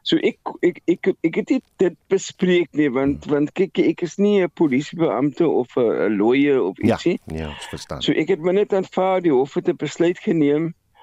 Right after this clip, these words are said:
Speaker 1: en ek het net gesê hy moet die beste daarvan maak en
Speaker 2: Hmm.
Speaker 1: En, en, en nog altyd eendag uitkom en sy contribution maak in die gemeenskap.
Speaker 2: Die, die feit dat jy op die gevangenisraad gedien het of nog steeds dien, eh,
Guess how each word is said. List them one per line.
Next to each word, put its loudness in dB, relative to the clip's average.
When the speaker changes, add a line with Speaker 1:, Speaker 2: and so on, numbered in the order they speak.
Speaker 1:
en 4
ek 0
het 0
net 2
gesê 0
hy 2
moet 2
die 4
beste -2
daarvan 0
maak 0
en 0
Speaker 2:
Hmm. -12
Speaker 1:
En, 2
en, -2
en 0
nog -2
altyd -2
eendag 0
uitkom 0
en 2
sy -2
contribution 0
maak 2
in 2
die 0
gemeenskap. 0
Speaker 2:
Die, -2
die 0
feit -2
dat -2
jy 0
op -4
die 0
gevangenisraad -2
gedien -2
het -2
of -4
nog -6
steeds -4
dien, -2
eh, -8